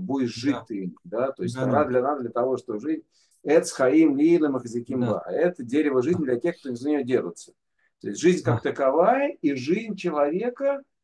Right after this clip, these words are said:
Speaker 1: как, э, ну, я не могу щас, э, как, да, скажем, инструмент или возможность для, э, служения Богу, правильно? "Ло
Speaker 2: Да.
Speaker 1: амитим я аллилуйя". То есть мертвые
Speaker 2: Да.
Speaker 1: не благословляют,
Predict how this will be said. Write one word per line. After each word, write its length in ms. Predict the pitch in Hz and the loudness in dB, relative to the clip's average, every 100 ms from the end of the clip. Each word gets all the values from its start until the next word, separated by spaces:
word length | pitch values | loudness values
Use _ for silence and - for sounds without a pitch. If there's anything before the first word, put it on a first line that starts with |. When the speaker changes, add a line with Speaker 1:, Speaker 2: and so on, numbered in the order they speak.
| _ _ | _ _
Speaker 1:
как, 460 | - 196 180 - 220 | 0 2 2 0 -2
э, 600 | 208 196 185 180 175 165 _ _ _ _ _ - | 0 2 2 2 0 -4 _ _ _ _ _ -4
ну, 120 | 180 | -2
я 160 | 175 160 | 0 0
не 60 | 160 | 0
могу 220 | 156 156 | -2 -4
щас, 220 | 156 139 156 | -6 -8 -8
э, 120 | 131 | -2
как, 240 | 147 135 | -2 0
да, 140 | 139 135 | -2 -4
скажем, 340 | - 143 131 - | -2 -2 -4 -2
инструмент 760 | 160 139 - 151 156 208 233 175 | -2 -2 0 2 4 4 4 2
или 120 | 151 | 0
возможность 800 | 143 123 151 196 208 190 131 117 | 0 0 -2 -2 -2 -4 -6 -8
для, 720 | 131 139 156 165 170 165 - - _ _ - | -4 0 4 6 8 6 4 -6 _ _ -4
э, 280 | 127 123 123 | 0 0 0
служения 520 | 139 127 160 160 156 | -6 -4 -2 0 0
Богу, 400 | 123 104 92 - | -2 -6 -6 -14
правильно? 440 | 110 127 151 127 110 | -4 -2 -2 -4 -2
"Ло 280 | 170 180 | 0 0
Speaker 2:
Да. 80 | 151 | 0
Speaker 1:
амитим 280 | 143 127 196 | -2 -6 -6
я 180 | 175 139 127 | -2 0 0
аллилуйя". 720 | 127 135 156 143 107 80 - | -2 -2 -2 -4 -8 -12 -18
То 60 | - | -20
есть 140 | - | -2
мертвые 400 | 160 247 175 180 | 4 4 6 4
Speaker 2:
Да. 40 | 170 | 4
Speaker 1:
не 100 | 214 | 2
благословляют, 840 | 202 180 170 160 139 120 87 90 | 2 0 2 0 2 -2 -4 -12